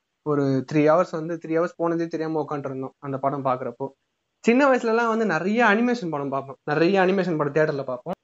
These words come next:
ஆ, அப்பெல்லாம் வந்து தியேட்டர் எக்ஸ்பீரியன்ஸ்னா என்ன அப்படிலாம் வந்து நம்மளுக்கு அவ்வளோ தெரியாது.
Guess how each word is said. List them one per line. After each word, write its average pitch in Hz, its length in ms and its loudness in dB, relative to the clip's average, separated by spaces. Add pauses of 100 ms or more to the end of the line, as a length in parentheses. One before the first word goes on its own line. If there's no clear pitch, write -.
ஆ, 202 340 6
அப்பெல்லாம் 277 300 2
வந்து 262 180 -2
தியேட்டர் 247 320 2
எக்ஸ்பீரியன்ஸ்னா 208 560 -2
என்ன 190 320 -2
அப்படிலாம் 202 360 -4
வந்து 196 80 -8
நம்மளுக்கு 156 680 -2 (280)
அவ்வளோ 185 180 2
தெரியாது. 185 400 2